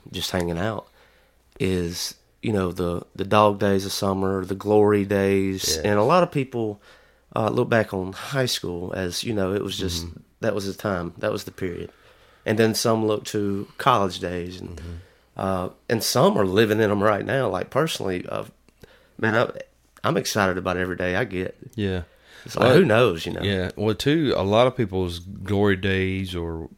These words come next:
Speaker 2: uh, dog days of summer is a lot of times, like we s-, like you just said, it's different points in different people's lives because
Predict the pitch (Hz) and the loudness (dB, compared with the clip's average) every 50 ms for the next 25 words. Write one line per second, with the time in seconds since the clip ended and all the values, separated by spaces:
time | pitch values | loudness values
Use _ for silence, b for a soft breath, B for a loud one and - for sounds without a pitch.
0 | - - - - - 82 80 76 73 78 90 95 98 98 90 95 95 95 90 85 | -20 -20 -20 -14 -12 -12 -12 -10 -8 -4 -2 -2 -2 -2 -2 -2 -2 -2 -2 -4
1 | 87 82 - - 110 120 123 107 92 90 87 - 90 90 87 87 85 85 - - | -6 -6 -4 -4 -2 -2 -2 0 -2 -2 -2 -4 -6 -6 -6 -6 -8 -10 -12 -14
2 | b b b b b b b b b b b b b b b b _ _ - 87 | b b b b b b b b b b b b b b b b _ _ -6 -4
3 | 90 90 92 107 123 120 - - 101 92 92 90 90 90 - - - - - _ | -4 -2 0 0 0 0 0 -2 -4 -2 -2 -4 -4 -6 -8 -10 -12 -14 -16 _
4 | _ _ _ _ _ _ _ _ _ _ _ - 92 85 85 92 101 107 78 87 | _ _ _ _ _ _ _ _ _ _ _ -12 -10 -6 -2 0 0 0 0 -2
5 | 101 - - - 85 87 92 101 95 87 95 90 - - 107 110 117 110 95 82 | -2 -4 -4 -4 -4 -6 -6 -6 -6 -6 -4 -4 -4 -2 -2 0 0 0 0 -2
6 | - - - 101 98 - - - - - - 104 95 - - - 82 82 82 90 | -4 -4 -4 -2 -2 -2 -4 -6 -6 -4 -2 -2 -2 -2 -6 -10 -10 -8 -6 -6
7 | 98 - - - - 101 95 - 82 73 78 92 95 104 107 104 95 90 - - | -6 -6 -8 -8 -8 -8 -6 -6 -8 -8 -6 -6 -4 -2 -2 -4 -4 -6 -10 -8
8 | - 98 92 90 82 80 | -4 -4 -4 -4 -4 -8